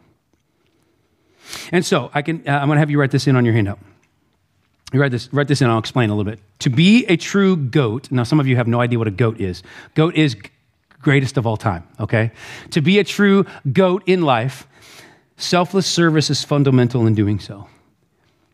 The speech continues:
Folks, if we want greatness to come in our lives, it's not gonna be by status, it's not gonna be by stuff. It is going to be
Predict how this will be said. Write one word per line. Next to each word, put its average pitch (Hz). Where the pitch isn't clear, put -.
Folks, 147
if 131
we 190
want 220
greatness 175
to 160
come 156
in 160
our 151
lives, 135
it's 151
not 175
gonna 185
be 175
by 170
status, 123
it's 127
not 147
gonna 165
be 170
by 170
stuff. 123
It 151
is 151
going 175
to 160
be 156